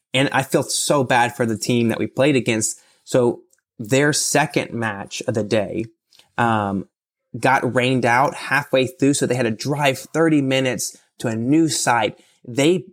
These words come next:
they pu-, they pulled up from their second match directly to our third match of the day. One of our teammates came in and he said he saw these people laying around on the ground in the parking lot. And he was like, "Wh-, what, what is this?"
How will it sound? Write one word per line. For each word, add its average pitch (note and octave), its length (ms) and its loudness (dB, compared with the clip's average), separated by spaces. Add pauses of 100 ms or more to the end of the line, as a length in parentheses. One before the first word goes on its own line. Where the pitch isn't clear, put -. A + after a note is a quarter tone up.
they D#3 160 2
pu-, - 360 -8
they C3+ 140 2
pulled F#3 400 2
up E3 240 0
from D3 720 0
their B2+ 340 2
second - 420 -2
match B2+ 280 -2
directly B2 800 2
to B2+ 340 2
our A#2+ 360 0 (260)
third C3+ 280 2
match B2 300 -4
of A2 100 0
the G#2+ 80 -2
day. A2 440 0 (520)
One C#3+ 160 2
of E3 100 2
our C3+ 120 2
teammates C#3+ 420 0
came C#3+ 300 2
in C3+ 160 0
and B2 100 0
he A#2+ 40 0
said C3 180 2
he B2+ 80 2
saw C#3+ 180 2
these B2+ 160 2
people A#2 380 0
laying B2 260 4
around A2+ 380 2
on A2+ 80 -2
the A2 80 -2
ground A2 440 -2
in A2+ 100 2
the G2 60 0
parking A#2+ 380 -2
lot. E3+ 300 -2 (420)
And C3 140 0
he C#3 80 2
was B2 200 4
like, G#2+ 280 2
"Wh-, - 240 -10 (100)
what, C3 260 0
what C3 280 2
is E3+ 180 0
this?" - 320 -6